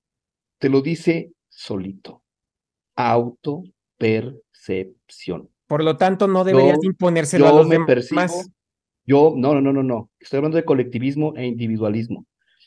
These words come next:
Speaker 2: Ujú.
Speaker 1: ¿no? O sea, por, es, por eso es una aberración para el marxismo. Y tú dices, bueno, ¿por qué López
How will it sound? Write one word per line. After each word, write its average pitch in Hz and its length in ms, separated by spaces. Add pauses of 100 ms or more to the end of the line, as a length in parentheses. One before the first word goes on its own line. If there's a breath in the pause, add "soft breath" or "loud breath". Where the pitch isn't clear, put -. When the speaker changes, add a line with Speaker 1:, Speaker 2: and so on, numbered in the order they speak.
(140)
Speaker 2:
Ujú. 143 380
Speaker 1:
¿no? 120 240
O - 120
sea, - 340
por, 131 180
es, 135 220
por 131 200
eso 143 120
es 156 100
una 156 120
aberración 127 800
para 113 160
el 104 80
marxismo. 101 580
Y 87 60
tú 120 80
dices, 127 160
bueno, 147 200
¿por 131 180
qué 151 140
López 143 520